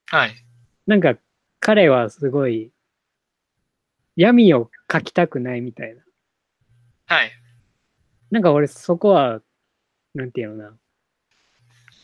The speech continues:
Speaker 2: なんていうの。全体的にも思ってて、なんかこう、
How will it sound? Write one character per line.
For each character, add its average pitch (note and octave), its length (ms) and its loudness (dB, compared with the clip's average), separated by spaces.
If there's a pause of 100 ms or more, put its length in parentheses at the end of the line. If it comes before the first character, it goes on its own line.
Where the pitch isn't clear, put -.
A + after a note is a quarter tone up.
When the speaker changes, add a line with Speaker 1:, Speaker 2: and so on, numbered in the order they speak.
(1400)
Speaker 2:
な F3 120 2
ん E3+ 40 -2
て C#3+ 80 -2
い A#2 40 -2
う G#2+ 40 -6
の。 A2 140 -14 (560)
全 A#3 240 2
体 A#3+ 220 2
的 A#3+ 260 0
に A#3 80 4
も D3 140 2
思 C#3 160 -2
っ B2+ 40 -6
て C3+ 160 -6
て、 F#3+ 280 2
な D3+ 140 -2
ん - 20 -2
か D3 120 -6
こ A#2 460 -10
う、 - 500 -20